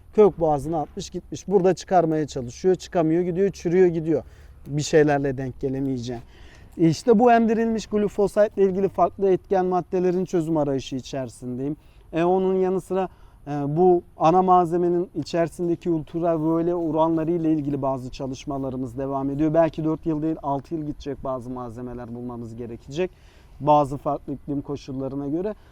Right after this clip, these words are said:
Bunlar devam ediyor. Şu anda çok güzel sonuçlar da alıyoruz. Ben programı burada kapayacağım. Ayağa kalkmadan kapayacağım arkadaşlar. Biz dediğim gibi bitki paspasından hiç böyle beklemediğimiz güzel karşılıklar ve sonuçlar aldık. Umarım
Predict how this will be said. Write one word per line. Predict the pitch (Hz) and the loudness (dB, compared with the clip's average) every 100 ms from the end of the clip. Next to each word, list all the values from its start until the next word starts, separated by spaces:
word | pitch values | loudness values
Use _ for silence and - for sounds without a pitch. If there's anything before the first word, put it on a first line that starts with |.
| - | -8
Bunlar | 170 233 247 240 196 | 0 2 4 4 4
devam | 220 220 214 | 2 2 0
ediyor. | 220 196 190 | -2 -2 -2
Şu | 185 190 | -2 -2
anda | 185 185 | 0 -2
çok | - 202 165 | 2 2 2
güzel | 160 165 165 | -2 -2 -2
sonuçlar | - 160 160 165 156 156 | -4 -6 -6 0 0 0
da | 196 - | -4 0
alıyoruz. | 147 147 135 113 - - - | 0 0 -2 -8 -16 -20 2
Ben | 196 247 | 6 6
programı | 240 262 233 240 240 | 6 4 4 2 2
burada | 226 226 226 | 0 2 2
kapayacağım. | 190 165 165 151 180 - | 2 0 -2 -4 -4 -2
Ayağa | 180 185 190 | 0 2 0
kalkmadan | 196 185 - 170 160 | 0 -2 -2 0 0
kapayacağım | 147 143 139 131 139 | -2 -6 -6 -4 -2
arkadaşlar. | 139 131 147 131 131 - 185 185 - - - - | -2 -2 -4 -4 -4 -4 -6 -6 -12 -20 -16 -4
Biz | 180 190 170 | 0 0 0
dediğim | 170 165 175 180 | 0 2 0 -2
gibi | 170 165 151 | -2 -4 -6
bitki | 160 - | -8 -6
paspasından | 175 180 170 - 160 - 165 170 175 - - | -4 -2 -4 -2 -4 -2 -2 -2 -4 -8 -18
hiç | - 175 - | -6 -6 -2
böyle | 170 170 147 | 0 0 0
beklemediğimiz | 147 143 165 175 160 160 165 135 | -2 0 0 0 0 0 -2 -2
güzel | 135 135 165 170 | -6 -2 0 -2
karşılıklar | - 151 143 - 151 151 160 151 | -4 -2 -2 -2 -6 -2 2 4
ve | 151 | 2
sonuçlar | - 147 147 - 170 170 | -2 -4 -4 -2 2 4
aldık. | 156 131 147 - - - - | 4 2 -4 -10 -20 -20 -12
Umarım | 170 165 170 170 175 | -4 2 2 2 -2